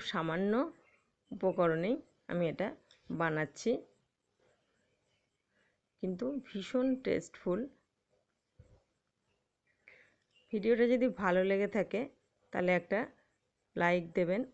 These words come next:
কমেন্টের মাধ্যমে জানাবেন কেমন লাগলো, আর বন্ধুদের সঙ্গে বেশি বেশি করে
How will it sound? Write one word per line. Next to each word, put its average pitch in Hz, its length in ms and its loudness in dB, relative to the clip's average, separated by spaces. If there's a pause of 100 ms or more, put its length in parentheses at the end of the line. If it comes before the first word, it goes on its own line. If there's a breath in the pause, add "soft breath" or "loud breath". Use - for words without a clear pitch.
(100)
কমেন্টের 214 480 0
মাধ্যমে 170 480 0
জানাবেন 170 500 -2
কেমন 180 480 -2
লাগলো, 160 380 0 (200)
আর - 120 -6 (120)
বন্ধুদের 185 480 0
সঙ্গে 170 220 0
বেশি 175 320 -2
বেশি 160 260 -4 (160)
করে 160 220 -2